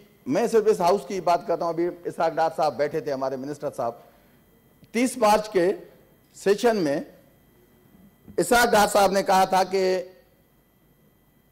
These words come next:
जब हमने दो हज़ार तेरह में हुकूमत संभाली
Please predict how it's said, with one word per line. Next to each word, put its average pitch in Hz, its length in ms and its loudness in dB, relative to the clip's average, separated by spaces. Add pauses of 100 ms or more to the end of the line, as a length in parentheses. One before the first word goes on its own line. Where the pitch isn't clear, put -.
(120)
जब 190 240 2
हमने 208 200 0
दो 202 180 0
हज़ार 202 200 2
तेरह 202 320 0
में 175 180 0
हुकूमत 190 360 -2
संभाली 156 480 -2